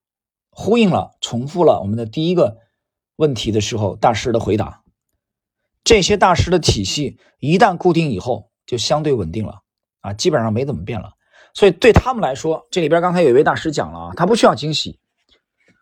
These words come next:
他不是惊喜，交易根本不兴奋的，这些人根本就一点儿都不兴奋。我举个例子啊，你看那些洗车的师傅兴奋吗？一辆汽车来的时候，他们兴奋吗？我们再举一个例子，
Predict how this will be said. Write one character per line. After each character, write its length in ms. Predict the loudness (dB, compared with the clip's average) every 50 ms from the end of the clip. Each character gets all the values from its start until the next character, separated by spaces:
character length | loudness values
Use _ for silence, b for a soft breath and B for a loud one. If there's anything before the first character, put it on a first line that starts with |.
| _ _ _
他 100 | -4 -2
不 180 | 2 4 4 4
是 40 | 4
惊 180 | 4 4 2
喜， 140 | 2 2 0
交 260 | 2 4 4 4 4
易 80 | 2 2
根 120 | 2 2 2
本 120 | 2 -2
不 80 | -2 -2
兴 200 | -2 -2 -2 0
奋 160 | 0 0 -2
的， 200 | -2 -6 -8 -4
这 140 | 0 0 2
些 120 | 4 4 4
人 240 | 4 4 0 -2
根 160 | -4 -4 -4 -4
本 140 | -4 -4
就 160 | -6 -8 -8 -4
一 100 | -2 -2
点 140 | -2 -2
儿 60 | -2 -2
都 60 | -4
不 60 | -4
兴 160 | -4 -6 -6 -6
奋。 200 | -8 -8 -10 _ _ _
我 80 | -6 -4
举 120 | -2 0
个 80 | 0 2
例 120 | 2 2
子 80 | 2 0
啊， 180 | -2 -6 -10 -10 b b b b b b b b
你 120 | -8 -4
看 180 | 0 0 2 2
那 60 | 2
些 80 | 2 2
洗 200 | 2 0 -4 -4
车 200 | 0 2 2 2
的 80 | 2
师 180 | 0 0 -4 -2
傅 100 | -2 -2
兴 220 | -2 -2 -4 -2
奋 140 | -2 -2 -2
吗？ 180 | -2 -2 -4 -8 _ _ _ _ _ _ _ _ _ _ _ _ _
一 80 | _ 2
辆 160 | 2 2 2
汽 140 | 2 0 0
车 160 | 4 4 4
来 180 | 4 4 2 2
的 60 | 2
时 100 | 2 2
候， 180 | 0 0 -2 _ _ _ _ _ _ _ _ _
他 100 | _ -6
们 80 | -4 -4
兴 180 | -2 -2 -2 -2
奋 140 | -2 -2
吗？ 200 | -4 -4 -6 -10 _ _ _ _ _ _ _ -20 -20 _ _ _ -20 _ _ _ _ -20 -20 -20 _ _ _ _ _ _ _ _ _ _ _ _ _ _ _ _ _ _ _ _
我 60 | -8
们 80 | 0
再 140 | 2 2 2
举 160 | 2 2 -2
一 20 | 0
个 80 | 4
例 160 | 6 6 6 4
子， 240 | 2 -2 -6 _